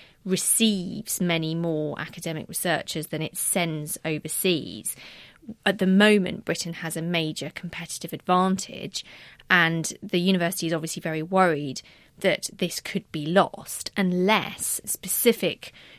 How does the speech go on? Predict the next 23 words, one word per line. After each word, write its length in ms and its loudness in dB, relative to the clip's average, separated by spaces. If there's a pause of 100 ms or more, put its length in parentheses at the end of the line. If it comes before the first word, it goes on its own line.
(120)
new 800 4
routes 520 2
are 40 -4
brought 380 -4
in 260 0
through 540 0 (240)
the 160 2
immigration 580 -2
system 720 -8
for 260 0
the 100 -4
higher 300 -6
education 880 -6 (300)
sector 680 -4 (240)
after 320 -4
Brexit. 720 0 (540)
Now, 380 8 (120)
I 240 6 (460)
absolutely 640 2
take 360 -6
Clive's 440 -6
point 460 -4
that 280 -8